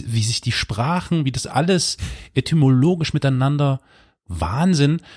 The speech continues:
Ähm, im Tschechischen zum Beispiel wird die Hacke, die, es gibt ja so eine speziellen Hacken, mit denen man Kartoffeln ausbuddelt, ne? Das sind, also,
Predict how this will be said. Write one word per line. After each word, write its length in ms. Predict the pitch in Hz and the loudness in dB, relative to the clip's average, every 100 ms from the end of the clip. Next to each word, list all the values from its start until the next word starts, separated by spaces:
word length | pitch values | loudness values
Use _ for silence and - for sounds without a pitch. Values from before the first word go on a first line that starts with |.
| - | -6
Ähm, 500 | - 127 127 127 120 - | 2 4 4 2 0 0
im 160 | 131 117 | -2 0
Tschechischen 460 | 165 - 202 151 | 0 2 2 2
zum 180 | - 98 | 2 2
Beispiel 540 | 87 80 - 110 101 | 4 2 0 0 2
wird 260 | 110 - - | 2 -2 -4
die 200 | 110 104 | 0 2
Hacke, 680 | 87 160 - 110 90 - - | 2 -2 2 4 4 2 -6
die, 380 | - 117 104 104 | -8 -2 0 2
es 180 | - - | 0 0
gibt 140 | 127 | 0
ja 60 | 135 | 4
so 60 | 131 | 4
eine 140 | 127 | 2
speziellen 680 | - 113 - 117 135 131 - | 0 -4 2 2 4 2 0
Hacken, 420 | - 175 214 - _ - - - - - | -2 -2 -2 -6 _ -20 -16 -12 -12 -4
mit 180 | 117 120 | 0 2
denen 100 | 131 | 4
man 120 | 131 | 4
Kartoffeln 460 | 131 - 147 127 110 | 2 2 4 4 4
ausbuddelt, 600 | 95 98 - 107 90 - | 2 2 0 0 0 0
ne? 120 | 139 | 0
Das 140 | - | 0
sind, 200 | - 107 | 0 -2
also, 360 | - 110 104 92 | 0 2 2 0